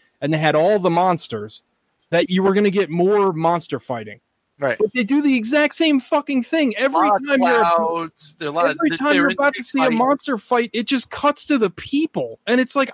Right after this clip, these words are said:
Speaker 1: I don't care about these characters at all. Like, show me the fucking monsters fighting. And they don't. It's like
Speaker 2: Yeah. For some reason, these dongs are floating around,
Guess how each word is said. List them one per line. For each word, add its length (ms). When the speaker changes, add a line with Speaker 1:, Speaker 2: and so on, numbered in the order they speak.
Speaker 1:
I 160
don't 280
care 420
about 260
these 180
characters 600
at 200
all. 460
Like, 160
show 320
me 160
the 100
fucking 400
monsters 480
fighting. 420
And 120
they 80
don't. 280
It's 220
like 140
Speaker 2:
Yeah. 40
For 100
some 300
reason, 520
these 240
dongs 640
are 140
floating 540
around, 640